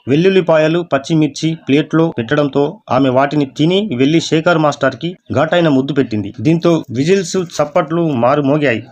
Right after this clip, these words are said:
అయోషా విషయానికి వస్తే, బాలీవుడ్ లో బిగ్ బాస్ సెవెంటీన్ లో కంటెస్టెంట్ గా పాల్గొంది. కొన్ని మ్యాజిక్ వీడియోలు కూడా చేసింది. తాజాగా తెలుగు చిత్రసీమలో తన అదృష్టాన్ని పరీక్షించుకునేందుకు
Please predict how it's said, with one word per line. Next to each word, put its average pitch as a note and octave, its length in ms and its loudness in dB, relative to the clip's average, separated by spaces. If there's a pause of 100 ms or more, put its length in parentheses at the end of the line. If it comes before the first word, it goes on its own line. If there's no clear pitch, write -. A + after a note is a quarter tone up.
(240)
అయోషా E3+ 400 2
విషయానికి C#3+ 440 -2
వస్తే, C3+ 240 -4 (280)
బాలీవుడ్ E3 440 2
లో E3 60 4 (100)
బిగ్ C3+ 180 0
బాస్ D#3+ 240 2
సెవెంటీన్ C#3+ 400 0
లో D#3+ 60 2 (160)
కంటెస్టెంట్ C#3+ 500 -2
గా C#3+ 60 2 (440)
పాల్గొంది. B2+ 380 0 (100)
కొన్ని D3 180 2 (120)
మ్యాజిక్ C#3+ 400 -2
వీడియోలు C#3 340 2
కూడా C3+ 180 0 (120)
చేసింది. A2+ 340 -4 (120)
తాజాగా D#3 340 2 (100)
తెలుగు D#3+ 280 0
చిత్రసీమలో C#3+ 580 0 (420)
తన C3 200 4
అదృష్టాన్ని D#3+ 500 0
పరీక్షించుకునేందుకు C3+ 840 -2